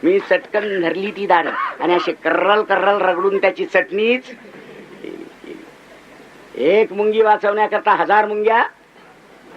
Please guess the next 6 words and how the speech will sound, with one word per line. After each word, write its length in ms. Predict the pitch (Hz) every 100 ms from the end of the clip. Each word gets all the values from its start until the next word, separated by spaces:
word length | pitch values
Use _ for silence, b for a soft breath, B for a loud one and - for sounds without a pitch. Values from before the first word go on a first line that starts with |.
| - - - - - - - - -
एक 340 | - 151 170 104
औरंगजेब 560 | 131 165 202 220 233
वाचण्याकरता 920 | 214 226 226 220 220 208 - 214 190 165
राष्ट्र 420 | 202 190 - 185
मरू 200 | 160 160
दिलं 200 | 131